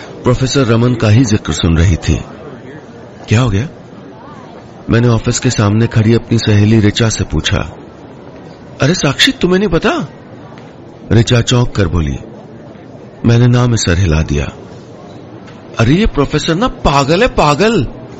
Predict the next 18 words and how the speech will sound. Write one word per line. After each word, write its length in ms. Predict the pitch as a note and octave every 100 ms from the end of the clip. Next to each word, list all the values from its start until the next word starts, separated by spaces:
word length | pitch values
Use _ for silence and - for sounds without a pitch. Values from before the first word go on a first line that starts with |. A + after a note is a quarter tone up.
| -
कल 140 | F3
क्लास 360 | F#3+ G3+ G3 G3+
में 100 | A3+
जरा 320 | D3+ A#3 C4
सी 120 | -
बात 200 | A#3+ G#3
पे 120 | G3+ G#3
भड़क 260 | C#3+ G#2 A#2
गया। 160 | C3+ - - - - - - - - C#3+ C3+ B2+
और 80 | C3+
वो 100 | F#3
लड़की 320 | F3+ E3 A#3
आती 220 | G#3+ E3
है 60 | A3
ना 60 | C#4
अपनी 180 | D4
क्लास 260 | C#4 A#3 F#3+
में, 120 | G3